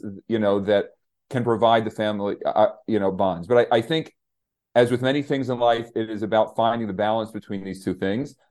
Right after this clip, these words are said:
For people who are finding themselves more permanently disconnected from the shul, and they'll say, "Well, I don't like going to shul," which I, I definitely, <laughs> I definitely know people who have that sort of sentiment.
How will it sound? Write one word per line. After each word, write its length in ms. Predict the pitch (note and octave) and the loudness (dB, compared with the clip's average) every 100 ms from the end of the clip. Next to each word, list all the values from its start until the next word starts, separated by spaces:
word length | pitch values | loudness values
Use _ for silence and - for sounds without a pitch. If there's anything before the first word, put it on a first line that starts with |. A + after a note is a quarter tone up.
| _ _ _ _ - | _ _ _ _ -6
For 100 | A2+ | -4
people 380 | F3 E3+ D#3+ | -2 2 4
who 300 | C3+ C3 B2 | 4 4 4
are 120 | A#2+ A2+ | 4 2
finding 400 | - B2 B2+ B2 | 2 2 0 -2
themselves 680 | A2 A2 A2 G#2+ G2 - - | -4 0 2 2 0 -10 -8
more 640 | A2 A2 A2 G#2 G#2 G#2 _ _ | 0 4 4 2 0 -6 _ _
permanently 640 | - C#3 C#3+ C3+ C3 A#2 | -6 -2 0 0 0 -2
disconnected 680 | G#2+ A2 A2 A#2 A2+ A2+ A2+ | 0 -2 -2 -2 -2 -2 -4
from 120 | G2 G2+ | -4 -6
the 80 | |
shul, 560 | G2+ - C#3 A#2 G#2 G#2+ | -6 -2 2 4 4 2
and 120 | G#2+ | 0
they'll 80 | G#2+ | -2
say, 140 | G2+ A2 | 2 4
"Well, 120 | G#2+ | 6
I 100 | A2 | 6
don't 140 | A#2 | 6
like 160 | A2 G#2+ | 4 2
going 140 | A2 | -2
to 40 | G#2 | -4
shul," 220 | C3+ B2+ | -2 0
which 140 | G#2+ | 0
I, 160 | G#2+ G#2+ | 0 0
I 100 | G#2+ | -2
definitely, 800 | G#2+ B2 B2+ C3 A#2+ A2+ G#2+ G#2+ - - - | 0 -2 -2 -6 -4 -2 -2 -4 -12 -18 -18
<laughs> 260 | _ _ | _ _
I 80 | - | -2
definitely 320 | G2+ B2 C3 | 2 4 2
know 500 | A#2+ A#2 G#2 _ A2+ | 2 2 0 _ -4
people 640 | A2+ A#2+ - G#2+ G#2 - G2 | -2 -2 0 0 0 -4 -6
who 420 | A2 G#2 G#2 - - | -4 -4 -4 -6 -4
have 220 | G2+ A2 | 0 2
that 140 | F#2+ | 2
sort 140 | - G2+ | -2 -6
of 60 | |
sentiment. 520 | - C#3+ C#3 A2+ G#2+ | -4 -4 -4 -4 -6